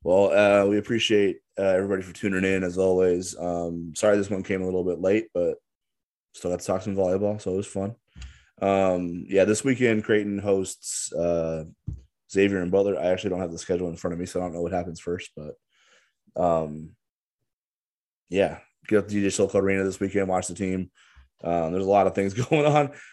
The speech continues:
Men's soccer's got a big home match tomorrow. Uh, basketball teams are starting to roll up, but, and, you know, when basketball starts, that means volleyball is getting into the big matches of the season. So get out to D J Silco Arena, get to watch this team at home.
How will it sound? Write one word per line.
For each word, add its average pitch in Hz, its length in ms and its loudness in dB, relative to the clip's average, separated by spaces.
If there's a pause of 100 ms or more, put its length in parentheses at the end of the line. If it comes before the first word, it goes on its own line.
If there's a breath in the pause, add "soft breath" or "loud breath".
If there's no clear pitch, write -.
(120)
Men's 90 180 -4
soccer's 92 320 2
got 90 160 2
a 87 40 2
big 90 240 0
home 92 200 -2
match 90 240 -2
tomorrow. 90 720 -2
Uh, 76 280 -4
basketball 87 500 0
teams 87 220 -6
are 90 60 -8
starting 87 300 -2
to 87 60 -4
roll 87 320 2
up, 87 220 -2
but, 78 220 -6 (680)
and, 78 180 -6
you 87 80 -4
know, 90 120 0
when 87 100 -2
basketball 87 420 0
starts, 85 280 -4
that 82 60 -6
means 85 160 -8
volleyball 85 360 0
is 85 80 -8
getting 80 200 -4
into 82 120 -6
the 80 80 -6
big 80 260 -4
matches 78 320 -10
of 78 60 -10
the 78 40 -10
season. 82 380 -8
So 78 300 -10 (480 loud breath)
get 107 80 6
out 113 100 8
to 113 80 -8
D 113 140 2
J 107 100 4
Silco 101 300 0
Arena, 98 400 0
get 90 180 -2
to 90 60 -4
watch 90 240 0
this 87 120 -12
team 92 160 -4
at 82 120 -4
home. 92 400 -4